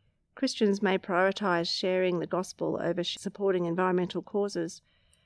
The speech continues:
Others may take the view that we can use the earth's resources because there'll be a new earth anyway, and that environmental damage is just another sign of the fall.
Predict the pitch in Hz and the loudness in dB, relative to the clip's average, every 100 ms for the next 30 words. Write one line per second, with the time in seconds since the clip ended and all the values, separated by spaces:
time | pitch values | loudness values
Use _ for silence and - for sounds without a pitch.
0 | _ _ _ _ - 240 226 208 208 202 | _ _ _ _ 2 6 6 4 2 2
1 | 208 220 202 208 208 202 185 202 202 214 | 2 2 4 6 8 8 8 8 6 6
2 | 190 190 202 202 185 190 - 185 196 196 | 6 6 6 8 8 8 4 4 4 4
3 | 180 - 175 - 180 - 175 175 175 170 | -2 -4 -6 -2 -4 2 2 4 4 4
4 | 175 190 - 180 185 226 240 - - _ | 6 4 4 0 2 2 2 0 -6 _
5 | _ _ _ - 175 180 185 196 196 196 | _ _ _ -2 2 4 4 6 6 4
6 | 190 170 175 185 175 170 185 - 170 175 | 2 0 2 0 0 -4 -6 -4 -2 0
7 | 180 - 190 175 160 170 - 185 165 165 | -2 -2 -2 0 -2 -6 -2 0 0 -2